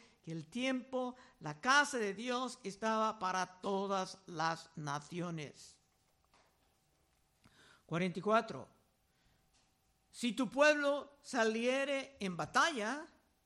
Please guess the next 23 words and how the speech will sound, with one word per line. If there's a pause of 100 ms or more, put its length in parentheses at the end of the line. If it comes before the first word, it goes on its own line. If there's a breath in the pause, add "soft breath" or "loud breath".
(680 soft breath)
contra
sus
enemigos (840 soft breath)
por
el
camino
que
tú
les
mandes, (1300 soft breath)
y
oraren
a
Jehová
con
el
rostro
hacia
la
ciudad
que
tú
elegiste,